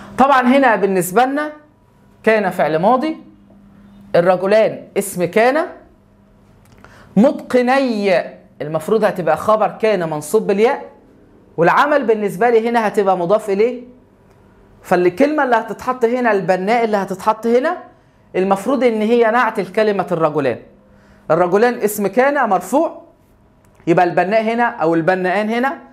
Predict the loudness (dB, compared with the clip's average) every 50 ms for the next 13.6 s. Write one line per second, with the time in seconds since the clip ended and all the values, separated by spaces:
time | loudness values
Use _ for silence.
0 | _ _ _ _ _ _ -6 -4 0 2 2 2 2 2 0 0 -2 -6 -8 -4
1 | -2 0 0 0 -2 -4 -4 -4 -2 -2 -2 -2 -2 -2 -2 0 0 0 -2 -2
2 | -2 0 2 2 2 0 0 -4 -2 0 0 0 0 -2 -6 -12 -18 -20 -20 -20
3 | -20 _ -14 -8 -4 -2 0 2 2 2 2 2 2 0 -2 -4 -4 -2 0 0
4 | 0 0 -2 -4 -8 -10 -14 -20 _ _ _ _ _ _ _ -20 -20 -20 -20 -20
5 | -20 -20 -20 -20 -20 -8 -2 0 2 2 4 4 4 4 2 0 -2 -4 -4 0
6 | 2 2 4 2 0 0 0 2 2 2 2 2 2 0 -2 -4 -8 -14 -8 -4
7 | -4 -2 -2 0 0 2 2 2 0 -2 -2 -2 0 0 0 0 -2 -4 -8 -14
8 | -18 -20 -20 -14 -10 -8 -8 -8 -8 -8 -6 -4 -4 -2 -2 -2 -2 0 0 2
9 | 2 4 4 4 2 0 -2 -4 -6 -4 -4 -4 -4 -2 -2 0 0 0 0 0
10 | 2 0 0 -2 -6 -10 -16 -20 -20 _ _ _ _ _ _ _ _ _ _ _
11 | -20 _ -14 -4 0 2 2 4 4 2 0 2 2 2 2 2 0 0 0 0
12 | 0 0 0 0 0 0 0 0 -2 -4 -4 -6 -4 -2 0 2 2 2 0 -2
13 | -2 -4 -2 -2 0 2 2 2 2 2 0 -4